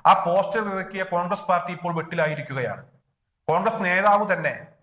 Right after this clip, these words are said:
ഇവിടെ വ്യാപാരി കോൺഗ്രസിന്റെ നേതാവാണെന്ന് ഞാൻ പറഞ്ഞല്ലോ, ഇദ്ദേഹം തന്നെ ഒരു കൊള്ള നടത്തിയിരിക്കുകയാണ്. ഇനി എങ്ങനെയാണ് പ്രക്ഷോഭം സംഘടിപ്പിക്കുക? അതുകൊണ്ട് കോൺഗ്രസ് പാർട്ടിയും ഇവിടെ കാര്യങ്ങൾ പരിശോധിക്കാൻ തയ്യാറാകണം.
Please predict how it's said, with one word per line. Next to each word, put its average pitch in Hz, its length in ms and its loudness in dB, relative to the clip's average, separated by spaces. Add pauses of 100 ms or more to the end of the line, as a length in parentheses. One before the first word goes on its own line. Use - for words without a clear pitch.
(220)
ഇവിടെ 170 160 -2
വ്യാപാരി 170 400 2
കോൺഗ്രസിന്റെ 190 480 -4
നേതാവാണെന്ന് 190 540 0
ഞാൻ 170 100 -8
പറഞ്ഞല്ലോ, 143 360 -6
ഇദ്ദേഹം 190 540 -2
തന്നെ 180 320 -4 (300)
ഒരു 180 120 -4
കൊള്ള 180 400 0
നടത്തിയിരിക്കുകയാണ്. 147 840 -4 (420)
ഇനി 202 120 -2
എങ്ങനെയാണ് 196 560 -2
പ്രക്ഷോഭം 185 460 -2
സംഘടിപ്പിക്കുക? 131 720 -8 (380)
അതുകൊണ്ട് 185 340 -4
കോൺഗ്രസ് 190 460 -4
പാർട്ടിയും 180 840 -6 (140)
ഇവിടെ 156 560 -6 (320)
കാര്യങ്ങൾ 160 480 -2
പരിശോധിക്കാൻ 143 640 -6
തയ്യാറാകണം. 117 500 -4